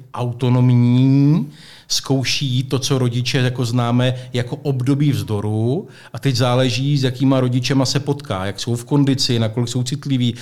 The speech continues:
nakolik jsou odolní, nakolik mají kondici, kapacitu a dovednosti tenhle, tuhle energii kontejnovat, nebo ji na druhé straně přebijou silou a dítě nemůže být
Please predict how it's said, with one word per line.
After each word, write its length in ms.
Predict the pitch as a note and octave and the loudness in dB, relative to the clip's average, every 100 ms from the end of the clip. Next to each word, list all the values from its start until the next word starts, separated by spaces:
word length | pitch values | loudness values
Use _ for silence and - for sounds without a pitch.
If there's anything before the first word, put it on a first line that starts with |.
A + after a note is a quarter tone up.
| - | -8
nakolik 280 | A#2 A2+ B2 | -6 -2 0
jsou 160 | - C3 | 0 -2
odolní, 480 | D3+ C#3 C#3 B2+ A#2+ | -2 2 4 4 2
nakolik 480 | A2+ A#2+ A#2+ A#2 - - | 0 -2 -2 -4 -16 -6
mají 200 | A#2+ A#2+ | -2 0
kondici, 480 | B2 C3 B2 B2 A#2+ | 0 2 2 2 -2
kapacitu 640 | C#3 C3+ C3 C3+ B2 B2+ - | -4 -2 -2 -2 -4 -6 -8
a 40 | - | -10
dovednosti 840 | A2+ B2+ C3+ C3 C3 B2 - B2 B2+ - - _ _ _ _ | -2 0 2 2 2 0 -4 -4 -4 -6 -20 _ _ _ _
tenhle, 500 | D#3+ C#3 B2 C3 C3 - - | 2 4 4 2 0 -4 -6
tuhle 280 | C#3 B2+ C#3+ | -2 0 0
energii 400 | C3+ B2+ A#2+ C3+ | 2 2 0 -2
kontejnovat, 880 | C#3 B2 A#2 A#2 A2+ G#2+ A2+ - - _ _ _ _ _ | 0 0 0 0 0 0 -2 -4 -14 _ _ _ _ _
nebo 340 | B2 B2+ A#2 C3+ | -2 0 2 2
ji 280 | D3+ D3 - _ _ | 0 -4 -14 _ _
na 140 | A#2 A#2+ | -4 -2
druhé 260 | B2+ C3 | 0 0
straně 380 | C3 - A#2+ B2+ | -2 -2 -2 -2
přebijou 640 | C3 - D3+ C#3+ C#3 C#3+ D3 | -2 -4 0 2 2 4 2
silou 680 | - A2 G#2 G2+ G#2 D#3+ - _ _ _ | 0 -2 -2 -2 -4 -8 -10 _ _ _
a 60 | A2+ | -12
dítě 220 | A2+ E3+ | -2 4
nemůže 520 | E3+ F#3 G3+ G3 C3+ | 4 6 4 4 2
být 240 | A#2+ A2 | 2 0